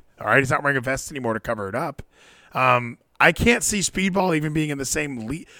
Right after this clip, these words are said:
like, do it that way. Is Speedball in the same realm as Roman Reigns? Absolutely not.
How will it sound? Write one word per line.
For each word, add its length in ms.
like, 200
do 180
it 80
that 220
way. 300
Is 180
Speedball 360
in 60
the 80
same 320
realm 380
as 160
Roman 280
Reigns? 280
Absolutely 560
not. 320